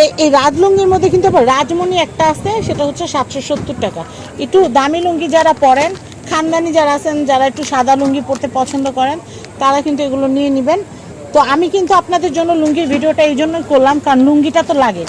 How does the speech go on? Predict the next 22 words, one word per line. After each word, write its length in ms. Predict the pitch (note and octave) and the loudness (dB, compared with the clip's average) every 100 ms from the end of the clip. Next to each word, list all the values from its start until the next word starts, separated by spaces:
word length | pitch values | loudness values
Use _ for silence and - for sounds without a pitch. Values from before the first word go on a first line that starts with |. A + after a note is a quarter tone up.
| - - - | -12 -12 -6
তাছাড়া 300 | C#4+ F#4 D#4+ | 0 2 2
শুক্রবার 440 | D#4+ C4 E4 E4 | 0 0 2 2
দিন 140 | D4+ D#4 | 0 -4
অনেকেই 320 | D4+ - E4 | -4 -6 -6
কিন্তু 360 | E4 D4 G4 G#4+ - - - - - | -6 -4 -4 -6 -12 -16 -16 -10 0
আহ, 220 | B3 A3+ G3+ | 2 2 0
পাঞ্জাবির 420 | D4 D4+ E4 D#4+ | -2 -2 -4 -2
সাথে 160 | D#4 C#4 | -4 -4
কিন্তু 220 | C#4 C4+ C#4 | -4 -4 -4
নতুন 280 | C#4 D4+ C#4+ | -4 -4 -4
একটা 220 | B3+ C4+ | -4 -4
সুন্দর 320 | - B3 B3+ | -2 0 0
একটা 180 | B3 C4+ | -2 -4
সাদা 280 | B3+ A3 A#3 | -4 -2 -2
লুঙ্গি 260 | A#3+ A#3+ | -2 -4
কিন্তু 220 | A#3 A#3+ B3 | -2 -2 -2
পরতে 240 | C4+ C4 B3 | -4 -2 -2
চান, 200 | C#4 D#4+ - - - | -2 -4 -8 -16 -10
তো 80 | C4 | -6
সেই 200 | C4 F4+ | -2 -2
ক্ষেত্রে 320 | - E4+ E4 | -2 -4 -4
কিন্তু 320 | E4 D4+ C4+ | -4 -4 -4